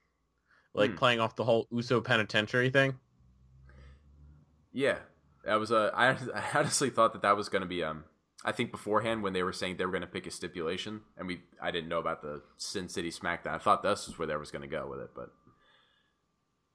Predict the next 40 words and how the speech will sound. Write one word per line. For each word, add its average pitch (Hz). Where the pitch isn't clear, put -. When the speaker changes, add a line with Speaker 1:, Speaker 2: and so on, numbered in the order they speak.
Speaker 2:
now 82
we 85
finally 87
caught 101
up -
to 85
the 78
Uso 85
Penitentiary 85
being 82
the 76
Hell 85
in 82
a 80
Cell, 87
I 76
guess. 73
Speaker 1:
Yeah. 123
Um, 98
and 123
I, 143
I 131
like 175
that 185
the 151
New, 147
New 123
Day, 95
like, 90
called 110
for 107
that, 90
too. 80
Speaker 2:
Yeah, 127
that 110
was 117
an -
interesting 104
kind 90
of, 82